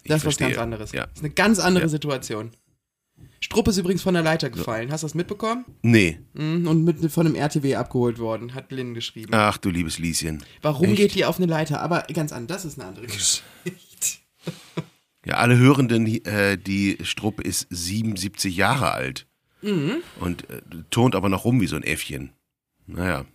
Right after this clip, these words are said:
Speaker 1: ist die
Speaker 2: Ja, die, äh, ja,
Speaker 1: ehemalige
Speaker 2: ich
Speaker 1: Chefin
Speaker 2: finde auch,
Speaker 1: von dem Laden.
Speaker 2: also ich finde auch tatsächlich, dass nur, nur ihr Ausweis verrät, wie alt sie ist.
Speaker 1: Ja, das ist richtig. Das ist richtig.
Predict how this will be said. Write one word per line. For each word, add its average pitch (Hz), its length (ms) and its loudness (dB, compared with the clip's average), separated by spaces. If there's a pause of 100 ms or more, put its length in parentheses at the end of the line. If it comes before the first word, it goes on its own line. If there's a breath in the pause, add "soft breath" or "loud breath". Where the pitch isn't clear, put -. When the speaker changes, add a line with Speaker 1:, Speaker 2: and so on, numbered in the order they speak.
(120)
Speaker 1:
ist - 160 -14
die 78 260 -6
Speaker 2:
Ja, 175 100 -2
die, 180 160 -6
äh, - 60 2
ja, 120 40 6
Speaker 1:
ehemalige 117 320 2
Speaker 2:
ich 113 40 0
Speaker 1:
Chefin - 160 4
Speaker 2:
finde - 140 4
auch, 196 120 8
Speaker 1:
von - 20 -6
dem 139 120 -6
Laden. - 400 -8
Speaker 2:
also 175 180 -2
ich 156 60 -8
finde 202 160 -2
auch - 40 -12
tatsächlich, 180 400 -4
dass 170 160 -4
nur, 180 240 0
nur 180 220 2
ihr 233 180 -4
Ausweis 156 440 -2
verrät, 131 400 -4
wie 127 80 -4
alt 120 200 -6
sie 120 140 -12
ist. 120 260 -8 (1080)
Speaker 1:
Ja, 98 160 4 (400)
das 90 160 -2
ist - 80 -2
richtig. - 380 -12 (260)
Das 76 200 -14
ist 71 100 -12
richtig. - 340 -18